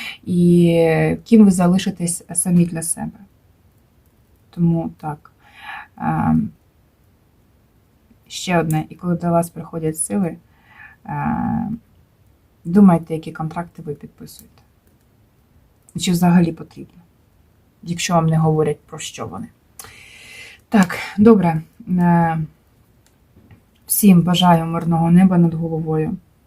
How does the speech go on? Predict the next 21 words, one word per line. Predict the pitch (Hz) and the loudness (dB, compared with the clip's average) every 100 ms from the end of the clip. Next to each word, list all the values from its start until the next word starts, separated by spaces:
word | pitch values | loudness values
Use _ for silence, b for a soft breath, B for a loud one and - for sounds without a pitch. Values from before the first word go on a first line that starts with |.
| B B B B - | B B B B -12
Займайтеся, | 175 170 175 196 202 175 - - 165 156 151 | -2 2 6 6 4 -4 -12 -8 -2 -2 0
знаходьте | 170 - 185 170 | -2 -4 -6 -8
свої | - 170 165 | -10 -8 -8
таланти, | 165 170 180 214 214 165 | -6 0 4 4 4 -4
займайтесь | - 170 175 165 165 156 | -2 2 2 2 -4 -16
тим, | - 165 | -12 -12
що, | 160 165 156 - | -10 -10 -12 -14
що, | - 170 | -16 -18
що | - - 175 | -16 -6 -2
ви | 156 | 0
любите. | 151 190 190 175 165 - _ B B 196 196 185 - - | 0 0 -2 -4 -12 -18 _ B B -18 -16 -18 -18 -6
Е, | 170 160 160 156 160 - 185 - _ _ - | -4 0 0 -2 -6 -12 -20 -20 _ _ -10
якщо | 170 - 220 | -8 2 4
от | 208 - | 4 4
вам | 190 180 | 2 2
цікаво | - 175 196 208 175 | -2 2 4 4 2
про | - 170 | -2 -4
свічки, | 170 180 175 - 214 233 | -4 -8 -12 -4 2 2
то | 208 | 2
я, | 170 170 180 175 | -2 2 6 6
е, | - 160 160 156 156 | 4 2 2 2 0